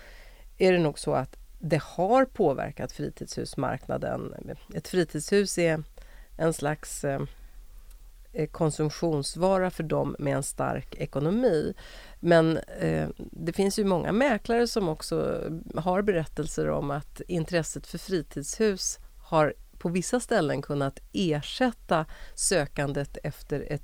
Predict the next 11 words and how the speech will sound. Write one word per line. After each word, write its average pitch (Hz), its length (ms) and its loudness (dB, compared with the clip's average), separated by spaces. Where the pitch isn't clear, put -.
ett, - 200 -6
en 180 200 2
egen 151 320 4
ordinarie 208 520 6
bostad. 156 580 0
Alltså 165 200 4
att 156 100 2
man 151 140 2
faktiskt - 360 -4
kan, 143 240 0
eh, 139 100 -2